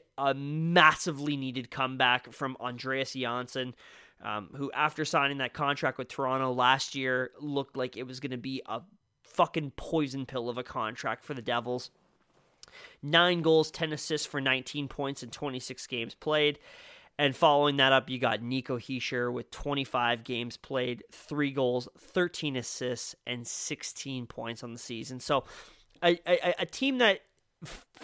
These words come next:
forward-wise, you, you want a little bit more. Um, I think the wing help probably, or I think, I think, uh, I think the guys on the wing have not been a whole lot of help for their young centers, and Jack Hughes is finally just getting back.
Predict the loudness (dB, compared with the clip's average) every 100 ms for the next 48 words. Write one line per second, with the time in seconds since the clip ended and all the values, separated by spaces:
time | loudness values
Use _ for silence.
0 | -20 _ 6 10 10 10 6 8 8 8
1 | 4 -4 -2 -2 -2 -2 -2 -4 -8 2
2 | 4 6 6 6 8 6 4 2 4 4
3 | 2 -2 _ -2 -2 0 -2 -2 -2 0
4 | 0 4 0 2 0 0 2 2 4 2
5 | 0 0 -2 -4 -4 -2 -2 -6 -6 -6
6 | -6 _ -8 -6 -4 -4 2 4 4 0
7 | -2 -2 -4 -6 -6 -4 -4 -2 -2 -2
8 | -14 -16 -10 -6 -2 2 2 2 2 0
9 | 0 0 2 0 -4 -6 -6 -4 -4 -6
10 | -20 -20 0 6 6 6 -2 -8 -8 2
11 | 6 4 2 -2 0 -2 -2 2 2 2
12 | -2 -6 -4 -4 -4 -2 4 4 2 -10